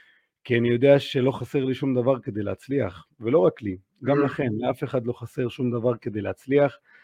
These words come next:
Speaker 1: זה פשוט מיומנויות שצריך לפתח ו-, ולתחזק לאורך השנים, אה, וזה פשוט עובד, חברים, ולא צריך להמציא את הגלגל מחדש,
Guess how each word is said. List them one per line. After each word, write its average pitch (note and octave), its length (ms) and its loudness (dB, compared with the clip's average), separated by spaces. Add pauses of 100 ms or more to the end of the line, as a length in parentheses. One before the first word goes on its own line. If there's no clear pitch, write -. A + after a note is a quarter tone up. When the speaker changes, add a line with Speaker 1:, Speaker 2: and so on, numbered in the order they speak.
(320)
Speaker 1:
זה A#2+ 120 2
פשוט B2+ 360 -4
מיומנויות B2 560 4
שצריך A2 500 -6
לפתח D3 720 2 (320)
ו-, G2+ 1120 0
ולתחזק G#2+ 680 2
לאורך A2+ 320 -2
השנים, D3 540 2 (760)
אה, A2 380 0
וזה G#2 160 -2
פשוט - 260 -2
עובד, G3 300 4
חברים, A#2+ 520 2
ולא A#2+ 140 4
צריך - 220 -6
להמציא D3 240 0
את - 60 -4
הגלגל C3 300 2
מחדש, C#3 760 2